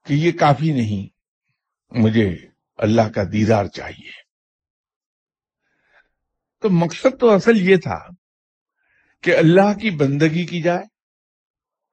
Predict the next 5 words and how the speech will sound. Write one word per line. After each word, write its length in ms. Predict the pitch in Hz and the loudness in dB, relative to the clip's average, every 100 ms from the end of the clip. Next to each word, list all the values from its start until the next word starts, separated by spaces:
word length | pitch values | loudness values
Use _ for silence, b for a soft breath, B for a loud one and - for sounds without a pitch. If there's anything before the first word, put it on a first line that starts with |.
| _ _ _ _ _ _ - | _ _ _ _ _ _ 2
اور 200 | 156 170 | 4 4
اس 200 | 202 180 147 | 2 0 2
بندگی 460 | 160 170 185 214 | 2 4 2 2
کے 160 | 196 196 | 2 2
ذریعے 500 | 180 185 196 180 | 2 2 2 0